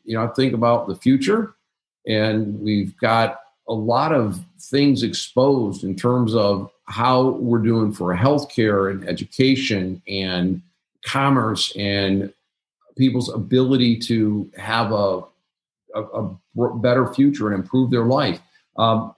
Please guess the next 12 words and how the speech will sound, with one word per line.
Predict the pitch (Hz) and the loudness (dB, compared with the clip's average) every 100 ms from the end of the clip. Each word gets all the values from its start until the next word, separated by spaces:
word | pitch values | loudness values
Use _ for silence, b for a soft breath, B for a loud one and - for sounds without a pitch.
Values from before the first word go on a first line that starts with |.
| - | -8
and | 131 | -2
we're | 139 196 | 0 0
gonna | - | 2
put | 226 | 2
a, | 196 117 95 - _ _ _ _ - | 4 2 0 -6 _ _ _ _ -8
a | 120 127 | -8 0
essay | 147 - 113 101 | 0 2 0 0
from | 98 113 104 104 101 | 0 0 2 0 -4
a | 92 _ _ _ | -10 _ _ _
friend | 135 143 | 0 2
of | 131 | 2
mine, | 101 92 107 | 2 -2 -6